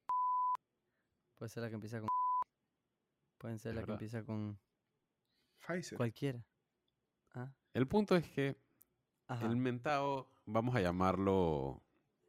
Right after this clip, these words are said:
Speaker 3: Podemos
Speaker 2: eh,
Speaker 3: buscar
Speaker 2: el
Speaker 3: cómo
Speaker 1: Nils.
Speaker 3: se
Speaker 2: mentado
Speaker 3: llama.
Speaker 2: Chri-, Christiansen. Christiansen.
Speaker 1: Ajá. Que,
Speaker 2: Eh,
Speaker 1: adivina, es nieto,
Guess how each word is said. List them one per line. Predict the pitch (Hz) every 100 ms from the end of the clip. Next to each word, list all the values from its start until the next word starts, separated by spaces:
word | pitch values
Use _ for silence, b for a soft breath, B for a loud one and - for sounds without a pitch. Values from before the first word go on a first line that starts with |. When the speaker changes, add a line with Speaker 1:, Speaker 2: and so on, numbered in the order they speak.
| _ _ _ _ _ _ _ _ _ _
Speaker 3:
Podemos | 127 160
Speaker 2:
eh, | 160
Speaker 3:
buscar | 107 175
Speaker 2:
el | 175
Speaker 3:
cómo | 123
Speaker 1:
Nils. | 85
Speaker 3:
se | -
Speaker 2:
mentado | 101 104
Speaker 3:
llama. | -
Speaker 2:
Chri-, | - _ _ _ _ _ _ _ _ -
Christiansen. | 139 151 - 101 90 80 - 73 65 - _
Christiansen. | - 160 - - 92 120 113 69 131
Speaker 1:
Ajá. | - _ _ _ _ _ _ -
Que, | 143 139 - _ -
Speaker 2:
Eh, | 113
Speaker 1:
adivina, | 131 110 143 170 156
es | - 139
nieto, | 147 175 202 190 160 190